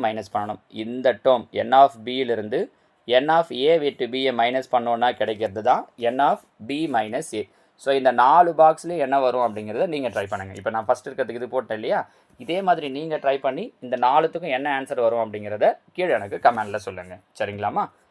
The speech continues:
ஓகே, அடுத்ததா பாருங்க. இது வந்து பாக்ஸ்ல கொடுத்துட்டு அவங்க இயற்றை முறைகளில் கொடுத்துற மாதிரி கொடுத்துருக்காங்க. அடுத்ததா உள்ள எக்ஸர்சைஸ்லையும் எக்ஸாம்பிள்ஸ்லையும் எப்படி கொஸ்டின் கேட்டிருக்காங்க அப்படின்னா, இங்க பாருங்க, N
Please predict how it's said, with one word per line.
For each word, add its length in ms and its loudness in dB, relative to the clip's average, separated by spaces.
ஓகே, 200 -4
அடுத்ததா 280 4
பாருங்க. 240 -10
இது 160 -4
வந்து 120 -2
பாக்ஸ்ல 420 4
கொடுத்துட்டு 360 -2
அவங்க 200 2
இயற்றை 320 -4
முறைகளில் 340 -8
கொடுத்துற 320 -10
மாதிரி 160 -2
கொடுத்துருக்காங்க. 500 -12
அடுத்ததா 260 4
உள்ள 120 -4
எக்ஸர்சைஸ்லையும் 520 -8
எக்ஸாம்பிள்ஸ்லையும் 600 -6
எப்படி 160 -10
கொஸ்டின் 280 -10
கேட்டிருக்காங்க 500 -10
அப்படின்னா, 320 -2
இங்க 160 -10
பாருங்க, 280 -2
N 60 2